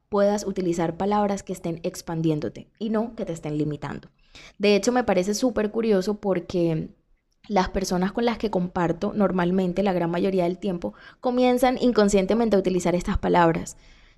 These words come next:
¿Sí? No saben ni siquiera cómo. Claro, es que miren, hay algo súper potente que se llama la ley de proximidad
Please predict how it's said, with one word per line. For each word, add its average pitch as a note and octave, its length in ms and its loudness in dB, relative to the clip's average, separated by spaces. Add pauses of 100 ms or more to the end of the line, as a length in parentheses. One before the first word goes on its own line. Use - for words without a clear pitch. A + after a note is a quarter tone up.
(140)
¿Sí? C4 440 -2
No F#3+ 160 2
saben G3 260 4
ni B3 100 2
siquiera F#3 260 2
cómo. F3 400 0
Claro, A3+ 420 2
es E3+ 140 -2
que A3+ 120 0
miren, G3+ 280 2
hay F3 100 4
algo F#3 180 4
súper G#3 280 0
potente F3+ 340 0
que G#3+ 120 0
se F#3+ 100 0
llama F3 200 0
la G3+ 100 2
ley E3+ 160 4
de F#3 100 2
proximidad E3+ 640 0